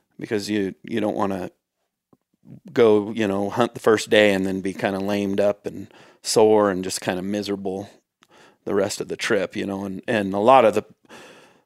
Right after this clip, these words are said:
places you might be going with an outfitter, you know, there might not be a store real handy to go get a different pair or try a different pair or whatever. So make sure they're gonna work for your feet. And, um,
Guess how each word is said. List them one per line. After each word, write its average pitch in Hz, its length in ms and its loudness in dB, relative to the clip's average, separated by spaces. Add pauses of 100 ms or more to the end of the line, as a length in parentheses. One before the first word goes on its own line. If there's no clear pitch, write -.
(140)
places 110 420 2
you 107 100 2
might 104 200 2
be 101 80 -4
going 104 280 4
with 98 140 -2
an 98 100 -2
outfitter, 104 420 2
you 101 100 -2
know, 101 140 -2
there 104 140 2
might 110 200 2
not 107 200 -6
be 104 100 -2
a 92 60 -2
store 98 320 2
real 95 160 -2
handy 92 400 -6
to 90 140 -8 (220)
go 101 160 0
get 98 140 2
a 95 80 0
different 101 460 -6
pair 104 300 6
or 95 40 2
try 104 240 4
a 101 80 4
different 104 320 -2
pair 104 320 4
or 95 80 0
whatever. 101 360 0
So 104 140 -6
make 101 220 -2
sure 110 180 0
they're 95 140 0
gonna 98 300 -8 (420)
work 107 260 2
for - 160 -6
your 101 160 0
feet. 95 480 -4
And, 98 220 -12 (420)
um, 95 400 -12